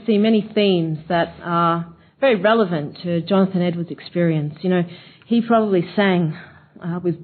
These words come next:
lifted voice, "To pour contempt on all my pride." That was something he wrote about often as a real danger, and he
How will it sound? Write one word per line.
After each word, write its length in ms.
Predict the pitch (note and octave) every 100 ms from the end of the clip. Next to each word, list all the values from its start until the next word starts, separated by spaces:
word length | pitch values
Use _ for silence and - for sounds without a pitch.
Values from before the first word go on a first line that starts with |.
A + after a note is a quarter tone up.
| -
lifted 400 | F#3+ A3 A3 F#3+
voice, 300 | F#3 F3+ E3 - - - - _ _
"To 80 | -
pour 340 | E3 - A#3
contempt 540 | A3 G3 E3+ F#3+ F3+ F#3+
on 100 | F3
all 120 | E3+
my 160 | E3 D#3+
pride." 380 | - D#3+ D3
That 100 | F3
was 120 | G3+ F#3+ - - _ -
something 320 | B3 - F#3+
he 140 | F3+
wrote 260 | F#3+ G3 G3+
about 200 | F3+ E3+
often 400 | E3 E3 D3+ D#3
as 100 | D#3+
a 60 |
real 300 | E3+ F3 G3
danger, 540 | F#3 F#3+ F#3 F3+ E3 E3
and 100 | D#3
he 140 | D#3